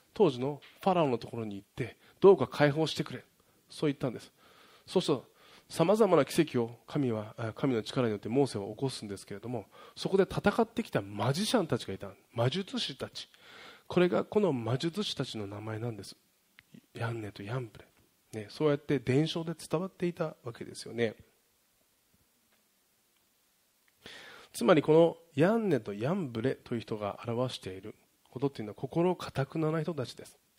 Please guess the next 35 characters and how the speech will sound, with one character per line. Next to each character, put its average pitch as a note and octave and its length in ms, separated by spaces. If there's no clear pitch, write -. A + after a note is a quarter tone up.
神 G#3+ 240
の E3+ 80
奇 - 180
跡 C3 200
を G#2+ 40
見 B2 160
て - 100
も、 - 80
「い D#3+ 80
や F#3+ 120
い F#3 140
や E3 120
い D#3+ 100
や、 D3 100
自 A#2+ 180
分 C3+ 200
が C#3 160
も B2+ 140
っ - 20
と - 120
勝 G#2+ 300
っ - 20
て D#3 180
い D3 60
る」 E3 160
と F#3+ 80
い F#3+ 120
う F#3 40
人 F#3+ 160
た F3+ 100
ち F3+ 120
の F3 80
こ A3 100
と A#3 140
を G#2+ 200